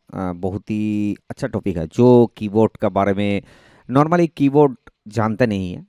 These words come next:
मगर कॉर्ड के ऊपर आइडिया है, थोड़ा-थोड़ा करके आइडिया है, कॉर्ड जानते हैं, मतलब ये सी माइनर है और नहीं तो ये डी माइनर है। और, अ, गाना के हिसाब से जो हमने पहले, आप, पिछले ट्यूटोरियल में दि-, बोला है, जैसे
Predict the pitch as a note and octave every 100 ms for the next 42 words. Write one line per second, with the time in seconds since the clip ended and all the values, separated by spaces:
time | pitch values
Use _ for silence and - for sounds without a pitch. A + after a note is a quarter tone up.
0 | _ A2 D3+ D#3 C3 C3+ - B2 G#2+ G2
1 | F#2+ G2 A2 F#2 G2+ D#2 - G2+ G#2 A2
2 | G#2 G#2 G#2+ G2+ G2 G#2 G2+ G2 G2 F2+
3 | - G2 F#2+ E2 - - A#2 A2 C3 A#2+
4 | E2 E2 F2+ F#2+ F#2 G2+ - G#2 G#2 G2+
5 | F#2+ F#2 F#2+ F#2 - F2 F#2+ F#2 F#2+ F#2+
6 | F2 G2 G2 G2 F2+ F2 F2 - _ _
7 | _ _ - D3+ F#3 - _ _ - G#2+
8 | A#2+ A#2 A#2 A#2 A#2 A2+ A2 B2+ D3 D#3+
9 | D3+ C3 C#3+ C3+ A2 A2+ A#2 A#2+ A#2 A2
10 | - G2+ G2+ - D#2+ G2+ E2+ D#2 G2+ G2
11 | - - G2 G#2+ A2 F#2+ G2+ G#2 G2+ F2+
12 | E2+ G#2 F2 G2+ B2+ G#2+ - _ _ _
13 | _ - A2 A#2 B2 A#2 A#2 A2+